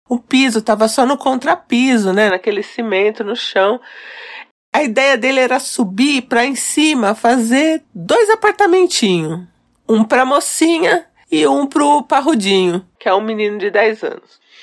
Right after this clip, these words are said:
Como de, o Anderson gostava muito de frisar, um menino bem alto pra idade dele. Era essa a ideia do pai, né? O objetivo do pai. E aí, como tinha, né? Cada um tinha seu quarto ali, o pai falou: "Olha, você pode dormir aqui, desde que seja no quarto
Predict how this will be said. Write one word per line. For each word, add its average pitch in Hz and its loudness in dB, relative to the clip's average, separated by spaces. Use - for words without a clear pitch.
Como 175 0
de, 147 -8
o 170 0
Anderson 180 0
gostava 160 2
muito 233 -6
de - -20
frisar, 202 -2
um 233 -2
menino 208 -4
bem 311 -2
alto 226 0
pra 208 2
idade 214 -2
dele. 156 -10
Era 302 2
essa 311 0
a 330 2
ideia 233 0
do 294 -2
pai, 220 0
né? 202 2
O 202 2
objetivo 208 -2
do 381 0
pai. - -2
E 508 0
aí, 508 2
como 453 2
tinha, 269 0
né? 220 2
Cada 185 0
um 190 2
tinha 202 -2
seu 190 -2
quarto 175 -2
ali, 226 0
o 392 4
pai - 0
falou: 262 0
"Olha, 180 2
você 214 -4
pode 269 -2
dormir 254 2
aqui, 226 -2
desde 254 -2
que - -16
seja 240 0
no 302 -2
quarto 196 -2